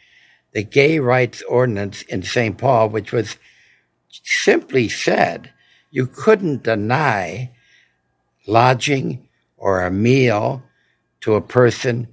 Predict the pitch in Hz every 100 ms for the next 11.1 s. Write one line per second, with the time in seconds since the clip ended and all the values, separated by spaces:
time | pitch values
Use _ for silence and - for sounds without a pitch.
0 | _ _ _ 127 104 117 117 107 104 104
1 | 95 - 123 - - 101 90 - 110 82
2 | - - - _ _ 202 - 226 226 214
3 | 240 - - - _ _ _ _ _ _
4 | - 117 120 - 120 - 175 170 160 139
5 | 120 104 - 127 143 - 113 92 85 82
6 | 110 _ _ _ _ _ _ _ 87 90
7 | - 156 151 - - 117 - 110 101 98
8 | 95 - 90 - 85 76 - _ _ _
9 | _ _ _ _ _ _ _ _ _ _
10 | _ _ _ _ _ _ _ 117 110 101
11 | 101